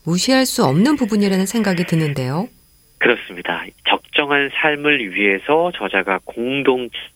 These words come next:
Speaker 2: 키워드를 제시하는 걸 보면
Speaker 1: 예.
Speaker 2: 그동안 대한민국 공동체가 적정한 삶과는 그리 바람직하지 않은 모습이었다라는 걸 짐작할 수 있는데요. 외국 심리학자들과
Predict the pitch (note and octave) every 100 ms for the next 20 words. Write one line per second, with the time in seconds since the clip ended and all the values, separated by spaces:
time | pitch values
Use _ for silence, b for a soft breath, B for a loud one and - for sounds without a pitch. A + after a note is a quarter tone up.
0 | G#2+ - - D3+ C3+ A#2+ - G2+ - G2+
1 | G#2 B2 - F2+ E2+ B2 C3+ A#2 C3+ A#2+
2 | B B - - C3 C3+ C#3 C#3+ _ -
3 | G#2+ A#2+ A#2+ A#2 A2+ - G#2 G2+ G2 F#2+
4 | - G2 C#3 E3+ G#3+ - _ A#2 - -
5 | A#2+ A#2 A2 C3+ B2+ B2+ D#3+ F#3 F3+ A#2+
6 | A#2+ A#2 B B - G#2 A2 A2 - -
7 | G#2+ G2 G2 C#3 D3 G#2 G#2 - G#2+ G2
8 | - G2 F#2 F#2 G#2+ G#2 G2+ F#2+ G2+ -
9 | G2 - A2+ E2+ D#2+ - F#2 C#3+ A#2+ E2
10 | - B B B B B G#2+ C3+ F3+ A3
11 | - A#3 G#3+ G#3 F#3 - E3 D3 C#3+ D3
12 | D3 D3+